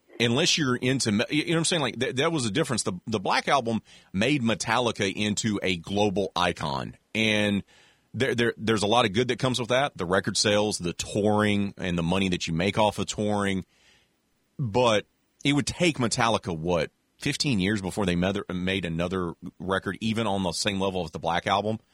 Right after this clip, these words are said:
Because the Black Album did lead them down a rabbit hole. And it, when they were recording it, maybe they were thinking, "Hey, we need to do this, and we, we're gonna polish it up a little bit." But the stuff that came afterwards, for a good part of the decade, you're like, "Ooh."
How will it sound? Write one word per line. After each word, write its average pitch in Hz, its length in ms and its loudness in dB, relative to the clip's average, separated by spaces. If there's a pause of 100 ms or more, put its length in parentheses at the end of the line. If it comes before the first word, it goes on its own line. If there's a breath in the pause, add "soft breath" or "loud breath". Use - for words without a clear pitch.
(240 soft breath)
Because 160 240 0
the 156 60 -2
Black 220 260 0
Album 160 280 0
did 139 180 -2
lead 131 220 -2
them 120 120 2
down 113 220 2
a 95 60 -2
rabbit 98 320 0
hole. 67 260 -6
And 104 300 0 (440 soft breath)
it, 139 160 -6
when 143 280 2
they 131 80 4
were 110 80 0
recording 190 420 0
it, 196 160 -4 (480)
maybe 135 260 2
they 135 140 2
were 120 80 -2
thinking, 120 360 -2
"Hey, 107 380 0
we 101 140 -2
need 113 120 2
to 101 60 2
do 104 280 0
this, 104 440 2
and 95 200 -4
we, 95 120 -4
we're 98 300 -6
gonna 101 140 -2
polish 113 480 0
it 92 80 -2
up 113 180 0
a 101 60 -6
little 92 220 -2
bit." 90 300 -2 (800)
But 110 840 0 (240)
the 98 100 -4
stuff 208 240 -2
that - 80 -6
came 92 240 -2
afterwards, 64 800 -4 (540)
for 85 320 -2
a 85 40 -4
good 85 140 -4
part 85 220 0
of 78 40 -4
the 78 60 -6
decade, 80 380 -2
you're 76 100 -4
like, 73 160 -4
"Ooh." 82 280 -2